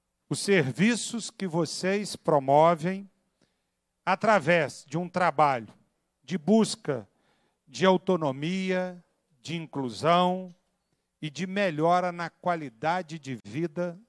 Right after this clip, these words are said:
dos assistidos. E eu aqui não falo apenas como deputado, eu falo como um pai de um jovem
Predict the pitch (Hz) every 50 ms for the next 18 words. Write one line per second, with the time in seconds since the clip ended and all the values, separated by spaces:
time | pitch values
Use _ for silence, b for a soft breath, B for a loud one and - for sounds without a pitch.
0 | _ _ _ - 185 180 139 170 185 - - - 147 - - - 131 107 95 _
1 | _ - - - _ _ _ _ _ _ _ _ _ _ _ _ _ _ _ _
2 | _ _ - 175 185 208 226 226 208 220 - 226 226 226 240 233 202 - - -
3 | 220 226 233 226 226 202 - _ - 202 226 254 254 214 180 160 139 - - -
4 | _ - 160 170 170 170 160 156 156 147 131 113 - _ _ _ _ _ _ _
5 | 127 117 151 147 - - _ - 120 107 101 95 _ _ _ _ _ _ _ _
6 | _ _ _ _ _ _ _ - 143 131 - - 165 170 165 175 170 175 170 -
7 | 180 180 170 160 143 131 - _ - 151 156 165 180 196 202 208 202 190 _ _
8 | _ _ _ _ _ _ _ _ _ _ _ _ - - 208 214 196 147 107 -
9 | 131 151 160 175 180 180 160 156 185 190 185 196 196